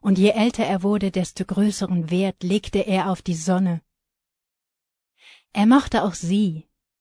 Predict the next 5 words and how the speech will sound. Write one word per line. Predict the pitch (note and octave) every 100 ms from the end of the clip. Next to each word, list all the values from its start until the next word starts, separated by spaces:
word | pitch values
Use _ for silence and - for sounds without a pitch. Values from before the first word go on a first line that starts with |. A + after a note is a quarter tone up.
| _
die | G3 G3
ihm | F3+
den | E3+ D#3+
Fressnapf | - G#3 - - F3 - -
hinstellte. | G3 F#3 - - E3+ E3+ - E3+